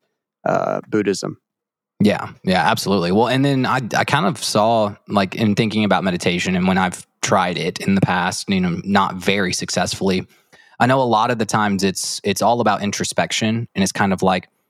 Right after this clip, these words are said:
Speaker 2: feel the room where you're at, feel your body, feel the weight of your arms. It's all, like, introspective looking inward, but then Finn's kind of, like, meditative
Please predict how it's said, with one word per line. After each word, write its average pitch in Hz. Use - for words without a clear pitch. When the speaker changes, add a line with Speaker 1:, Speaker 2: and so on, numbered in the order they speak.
Speaker 2:
feel 127
the 113
room 107
where 98
you're 90
at, 82
feel 110
your 98
body, 92
feel 104
the 95
weight 92
of 90
your 90
arms. 90
It's 101
all, 104
like, 92
introspective 107
looking 90
inward, 92
but 104
then 104
Finn's 131
kind 107
of, 101
like, 98
meditative 95